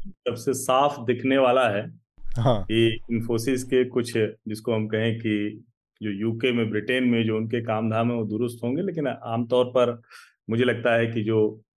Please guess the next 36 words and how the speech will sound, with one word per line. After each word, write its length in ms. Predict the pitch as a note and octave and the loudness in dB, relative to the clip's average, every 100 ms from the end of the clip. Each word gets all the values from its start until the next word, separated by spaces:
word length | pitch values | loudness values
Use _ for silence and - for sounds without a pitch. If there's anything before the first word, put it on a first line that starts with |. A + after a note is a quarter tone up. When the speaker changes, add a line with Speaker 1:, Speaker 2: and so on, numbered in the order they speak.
| - | -4
Speaker 1:
वेस्ट 340 | G#2+ C3 - | 0 0 0
में 180 | B2+ A#2 | -2 0
पॉलिटिशियंस 640 | A2+ G#2+ A2+ A2 C3 B2 A#2+ | 0 0 -2 -4 -4 -4 -4
इससे 260 | A#2 C3 | -2 -2
सीधे 380 | C#3 - B2+ D3+ | -2 -2 2 2
तौर 200 | E3 D3 | 2 0
पर 180 | C#3+ C#3+ | 2 -2
बचते 380 | G#2 G#2 - B2+ | 0 -2 0 -2
हैं, 320 | G2+ - - _ _ _ A2 | -2 -6 -18 _ _ _ -6
Speaker 2:
हम्म। 140 | A2+ | -4
Speaker 1:
तो 260 | G#2 G#2+ G#2+ | 0 2 2
शायद 380 | - B2 D3 D3 | 0 0 0 0
कुछ 120 | D3 A#2+ | -2 0
बचाने 460 | A#2 A#2 A#2 D3+ | 0 2 0 0
की 100 | E3 | 2
भी 120 | D3+ D#3+ | 2 2
कोशिश 400 | D3 B2+ D3 C#3+ | 0 0 0 0
होगी। 180 | C#3+ | 0
हो 180 | F#3+ G#2+ | -2 -4
सकता 360 | G#2 A2+ A#2+ A2+ | -4 -4 0 2
है 100 | A2 | 2
कि 160 | A2+ | 2
ऐसा 280 | G#2+ G2+ A#2 | 0 0 -4
कुछ 240 | A2 A#2 A#2+ | -4 -4 0
ना 80 | |
हो, 180 | A#2+ D#3+ F3 | 0 0 0
लेकिन 380 | D3 F3 D3 C#3 | 0 2 2 2
निश्चित 340 | D#3+ D#3+ G#3 | 0 0 2
तौर 160 | C3+ A#2 | 2 2
पर 160 | A#2 | 2
एक 100 | A2+ | 0
सेंटिमेंटल 640 | A2+ B2 C3 C#3+ C#3+ D#3 D#3+ | 0 -2 2 2 2 2 2
उनको 240 | D3 C#3+ | 2 0
बूस्ट 340 | A#2 C3+ C#3+ - | 2 0 0 2
तो 60 | |
मिलेगा। 380 | A#2 A#2 B2+ | 2 2 2